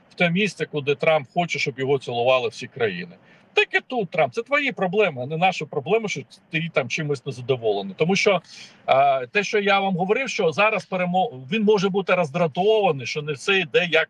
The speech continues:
він хоче. І перемовна позиція України і Європи значно краще, ніж, наприклад, навесні цього року, коли вони тільки починали всю цю історію: там Росія, е, і багато чого іншого. А тут виявилося, що не так все просто:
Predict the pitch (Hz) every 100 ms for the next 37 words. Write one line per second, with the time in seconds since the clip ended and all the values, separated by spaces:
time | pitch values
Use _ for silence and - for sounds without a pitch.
0 | _ 151 - 170 143 - - _ _ _
1 | _ _ _ _ _ _ _ _ _ _
2 | _ 151 170 185 180 180 208 196 185 180
3 | 151 202 165 180 165 175 175 196 208 175
4 | 160 147 170 190 180 143 196 - 180 156
5 | 170 208 208 175 165 151 147 160 175 160
6 | 156 143 143 156 165 170 165 156 143 131
7 | - 156 165 175 160 - 143 143 151 151
8 | 151 - 143 156 180 170 143 117 - 123
9 | 127 - - 220 185 160 143 113 110 -
10 | - 220 202 170 147 120 _ _ _ _
11 | 127 123 120 123 127 151 156 131 - 135
12 | 127 175 214 - 160 139 135 175 165 185
13 | 180 170 175 170 - 185 175 165 165 165
14 | 165 160 - 175 - 202 185 233 175 -
15 | -